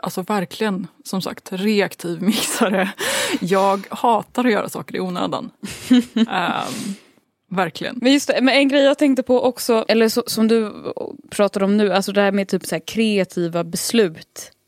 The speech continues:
Speaker 3: i
Speaker 1: Mm.
Speaker 3: mix, är ju att, för jag skulle visa en grej som är så här, kanske ganska så här typiskt exempel på så här projekt som jag får till mig av så här,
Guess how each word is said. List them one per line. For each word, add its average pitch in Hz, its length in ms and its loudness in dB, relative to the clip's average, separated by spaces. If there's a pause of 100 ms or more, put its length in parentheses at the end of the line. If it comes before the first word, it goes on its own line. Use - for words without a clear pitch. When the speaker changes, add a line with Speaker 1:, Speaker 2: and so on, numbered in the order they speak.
(140)
Speaker 3:
i 196 100 2
Speaker 1:
Mm. 196 140 6
Speaker 3:
mix, - 580 -2 (560)
är 196 100 4
ju 190 240 2
att, - 440 -4 (720)
för 220 60 2
jag 214 140 4
skulle 214 260 0
visa 185 420 2
en 175 120 2
grej 165 460 2 (360)
som 190 280 0
är 180 40 2
så 175 80 -2
här, 165 40 0
kanske 180 340 0
ganska 175 260 -2
så 170 80 -2
här 156 80 -2
typiskt - 840 -2 (640)
exempel 165 560 -4
på 175 180 -10
så 170 80 -8
här 165 40 -6
projekt - 540 -8
som 208 140 0
jag 233 200 4
får - 340 -6 (440)
till 170 180 -2
mig 170 240 -4
av 165 200 -4
så - 120 -10
här, 156 180 -4